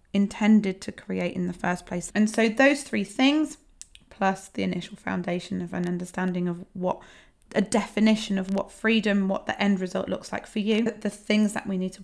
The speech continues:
work on. So understand what your definition of freedom is, what you want to achieve from your business, what you want your business to look like.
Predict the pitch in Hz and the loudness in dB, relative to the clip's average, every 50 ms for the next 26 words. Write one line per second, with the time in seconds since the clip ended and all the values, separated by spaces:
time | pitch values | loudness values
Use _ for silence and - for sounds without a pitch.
0 | - - 185 180 - - - - 175 - _ _ _ - _ _ - - - 220 | -12 -10 -10 -10 -10 -10 -12 -12 -12 -14 _ _ _ -20 _ _ -18 -4 0 2
1 | 208 190 185 180 - - _ _ _ _ - 214 240 262 269 262 254 - 262 240 | 2 2 2 -2 -8 -14 _ _ _ _ 2 4 6 6 6 4 4 2 4 4
2 | 220 202 202 - - - 202 202 - 214 202 208 208 208 - 208 202 196 208 208 | 4 4 0 -4 -4 -4 -4 -2 -2 0 0 0 0 0 0 0 0 0 0 -2
3 | 202 202 208 - 202 202 196 196 190 190 190 185 185 - 190 190 202 - - 202 | -2 -2 -2 -2 -2 -2 0 0 0 0 0 -2 -2 -4 -4 -4 -4 -2 -2 -4
4 | 190 185 190 185 160 - 202 190 - - - 190 185 - - 185 185 180 185 185 | -2 -2 -2 -2 -2 -4 -6 -6 -6 -4 -6 -6 -4 -4 -4 -4 -2 0 -2 -2
5 | 185 185 180 - - - - 190 208 - - 190 185 180 180 - - 185 190 - | -2 -4 -4 -4 -8 -6 -4 -6 -6 -4 -4 -4 -4 -4 -6 -6 -4 -4 -4 -4
6 | - 170 170 175 - - | -4 -6 -8 -8 -10 -16